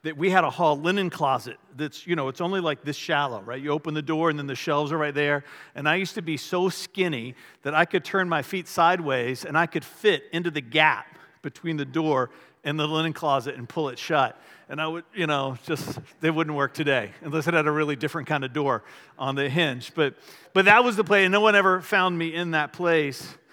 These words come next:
I, I like this idea of hide and seek because in life, especially our spiritual lives, people tend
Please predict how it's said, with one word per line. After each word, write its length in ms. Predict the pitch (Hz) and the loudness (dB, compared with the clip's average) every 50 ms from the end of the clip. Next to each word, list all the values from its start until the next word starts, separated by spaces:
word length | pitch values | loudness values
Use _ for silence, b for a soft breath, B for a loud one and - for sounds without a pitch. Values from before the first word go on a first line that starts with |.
| B B B B - | B B B B 4
I, 200 | 190 208 220 208 | 4 6 8 8
I 20 | |
like 300 | 220 220 233 247 269 - | 8 8 8 6 6 4
this 200 | - 269 214 - - | 2 0 0 0 -2
idea 420 | 165 190 208 202 202 202 202 196 | 0 2 2 2 2 0 0 2
of 80 | 196 170 | 2 0
hide 380 | 165 151 175 185 190 175 160 165 | 0 -2 0 0 0 0 0 -4
and 120 | 160 147 | -6 -6
seek 640 | - - - 214 208 190 165 147 147 143 - - b b b b b b _ | -6 -6 -4 -2 0 0 0 0 -2 -6 -10 -18 b b b b b b _
because 380 | 165 160 - - 220 202 175 | -4 0 4 4 4 4 4
in 100 | 202 185 | 2 0
life, 680 | 180 185 202 214 208 175 170 170 185 180 - - - - - _ _ _ _ _ _ - | 0 2 4 4 4 4 2 2 -2 -4 -6 -12 -20 -20 -20 _ _ _ _ _ _ -8
especially 720 | 160 160 - - - - 202 214 214 - - 277 233 214 | -8 -8 -8 -10 -4 0 2 2 2 0 0 0 0 2
our 140 | 180 170 175 | 2 2 0
spiritual 720 | - - - - - 214 208 208 202 - - - 175 165 | 0 -4 -10 -12 -8 -4 -2 0 0 -2 -2 -4 -4 -2
lives, 560 | 156 143 131 127 123 127 135 147 143 143 - b b b b b b b b b b _ _ _ _ _ _ _ _ | 0 0 0 0 0 0 -2 -2 -6 -10 -16 b b b b b b b b b b _ _ _ _ _ _ _ _
people 380 | - 226 233 233 202 277 262 208 | -8 -6 -6 -6 -6 -6 -8 -8
tend 640 | - - - 202 190 175 175 175 185 190 196 190 | -6 -4 -2 -2 0 0 -2 -2 -4 -4 -6 -8